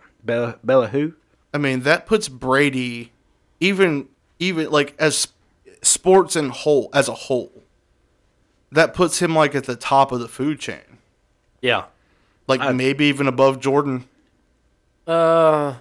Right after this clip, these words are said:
Speaker 2: I don't know. So, Michael, <sighs> Michael was a whole, like, it wasn't just sports. It was, like,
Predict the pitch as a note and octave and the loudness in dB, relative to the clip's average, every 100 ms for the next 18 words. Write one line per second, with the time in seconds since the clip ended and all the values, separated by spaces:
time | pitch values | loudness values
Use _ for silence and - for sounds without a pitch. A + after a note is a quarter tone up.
0 | _ _ _ _ _ _ _ _ _ _ | _ _ _ _ _ _ _ _ _ _
1 | _ _ _ _ - - C4 G3 C3+ B2 | _ _ _ _ -16 -4 0 0 -2 -6
2 | A#2+ - G#3 E3+ - G3 A3 A3 G3 E3+ | -8 2 4 4 2 0 2 4 4 4
3 | - E3+ G3 B3 A3 E3+ D#3+ C#3 E3+ - | 2 2 4 4 2 4 4 2 -4 -2
4 | E3+ D#3 D3 C3 A#2 G2+ - - _ _ | 0 0 0 -2 -6 -10 -12 -14 _ _
5 | _ _ _ _ _ E3 E3 E3+ F3 D#3 | _ _ _ _ _ -2 2 4 2 0
6 | C#3 D#3 - - C#3 D#3+ F#3+ - - - | 2 2 0 -4 0 2 2 0 -4 -6
7 | - D#3+ D3 C3+ B2 C3+ B2 A2+ - | -6 -2 2 0 0 -6 -6 -10 -18